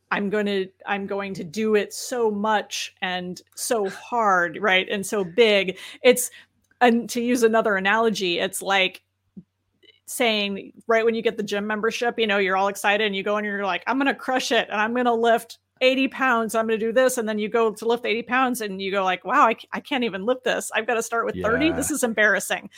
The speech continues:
Speaker 1: And nobody, nobody wants to do that. They want the big results. They want the big change.
Speaker 2: Yeah, I mean, 'cause if you think about it, the person that's being, that they ask later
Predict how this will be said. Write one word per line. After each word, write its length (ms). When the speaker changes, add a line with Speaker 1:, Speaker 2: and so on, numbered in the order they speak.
Speaker 1:
And 120
nobody, 480
nobody 300
wants 320
to 100
do 200
that. 240
They 140
want 320
the 180
big 220
results. 500
They 100
want 180
the 100
big 220
change. 720
Speaker 2:
Yeah, 220
I 60
mean, 160
'cause 160
if 120
you 80
think 240
about 300
it, 180
the 80
person 400
that's 200
being, 480
that 200
they 200
ask 500
later 640